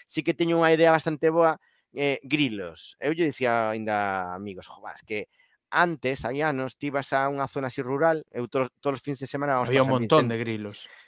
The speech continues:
Speaker 1: San
Speaker 2: sí.
Speaker 1: Vicente de Vigo Carral, que está aquí ao lado, e é, é zona rural. Entonces, pola noite ti escoitarías gri, gri, gri, gri, gri, e hoxe escoitas un ou dous, pero nada, nada que ver,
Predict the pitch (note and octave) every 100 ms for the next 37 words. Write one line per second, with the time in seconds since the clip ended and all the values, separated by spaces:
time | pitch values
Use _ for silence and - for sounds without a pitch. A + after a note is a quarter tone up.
0 | - A#2 A#2 A2+ A#2 C3+ A#2+ G#2+ A2 A2
1 | G2 - A2+ A2+ G2+ E2+ F2 G2+ A#2 G#2+
2 | - G#2 F#2+ F2 D2+ - _ - A2+ C3+
3 | - _ _ A#2 - E3+ D3 C#3+ C3+ C#3
4 | A#2 A#2+ G#2+ F#2+ B2+ C3 A#2+ C3 B2+ B2
5 | B2+ A2 B2+ A#2+ B2+ - _ _ - B2
6 | F#3 F3+ - D#3+ - _ _ - - E3
7 | - C3 - F3 F3 D#3 C3 E3+ F3 D#3
8 | - _ _ _ _ _ _ _ _ -
9 | _ _ A2+ A2 C3 C3+ A#2+ G2+ F#2 F2
10 | G#2 B2+ G#2+ C#3+ A2+ F2+